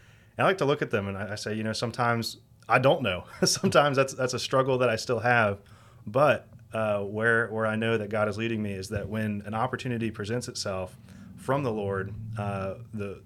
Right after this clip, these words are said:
the answer that I like to give, you know, back to, to God is, "Yes, um, I'll be the one. I'll, I'll stand in the gap." And, and that's kinda where I feel that, that calling has, has taken me to. Just, just saying yes to the Lord when the opportunity arises.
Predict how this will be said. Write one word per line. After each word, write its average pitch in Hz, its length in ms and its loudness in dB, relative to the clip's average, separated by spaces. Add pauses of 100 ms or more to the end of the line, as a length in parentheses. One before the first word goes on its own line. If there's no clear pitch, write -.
(100)
the 95 360 -6 (300)
answer 107 560 -4
that 104 160 -4
I 107 40 0
like 104 200 -2
to 107 60 -10
give, 104 320 -4
you 104 80 -8
know, 98 80 -8
back 107 260 -4
to, 92 220 -10
to 98 120 -12
God 95 220 -6
is, 92 100 -8
"Yes, 98 380 -4 (440)
um, 95 200 -8
I'll 101 120 -4
be 110 100 -4
the 104 100 -4
one. 95 320 -6 (160)
I'll, 95 120 -10
I'll 92 120 -10
stand 98 240 -8
in 95 80 -8
the 95 60 -10
gap." 90 340 -6 (160)
And, 92 300 -12
and 92 100 -10
that's 104 160 -8
kinda 104 220 -4
where 101 140 -2
I 92 60 -4
feel 101 280 -6
that, 92 220 -8
that 95 140 -12
calling 95 360 -8
has, 92 240 -12 (400)
has 92 100 -8
taken 95 300 -8
me 90 80 -10
to. 90 280 -10 (480)
Just, - 280 -8
just 107 180 -4
saying 113 300 0
yes 117 360 0 (320)
to - 80 -6
the 110 60 -2
Lord 107 340 -2
when 95 100 -6
the 98 100 -8
opportunity 95 680 -8
arises. 85 540 -10